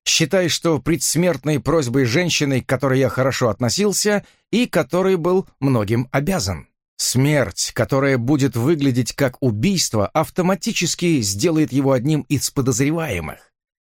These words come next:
Это слишком рискованно. А несчастные случаи, вроде того микрофона под током,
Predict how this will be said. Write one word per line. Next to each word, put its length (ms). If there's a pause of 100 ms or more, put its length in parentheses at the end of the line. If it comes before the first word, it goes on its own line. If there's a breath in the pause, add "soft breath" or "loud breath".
(120)
Это 400
слишком 480
рискованно. 640 (400 loud breath)
А 160
несчастные 580
случаи, 460
вроде 360
того 220
микрофона 580
под 280
током, 400